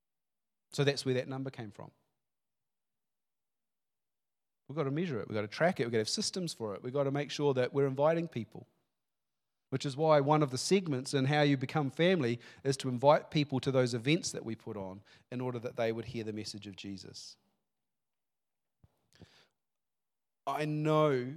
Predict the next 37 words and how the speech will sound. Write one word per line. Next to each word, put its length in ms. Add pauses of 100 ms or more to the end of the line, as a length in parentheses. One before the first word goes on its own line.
(100)
that 140
I've 200
moved 260
really 220
quickly 340
through 200
this 180
today, 300 (1500)
but 100
it 60
was 120
important 460
for 100
me 520 (260)
to 100
first 440
and 100
foremost 600
help 280
you 80
to 140
understand 480
why 420
we 220
do 200
what 200
we 100
do. 300 (580)
And 140
that 140
is 120
based 400
on 120
the 80
teaching 400
of 80
Jesus, 580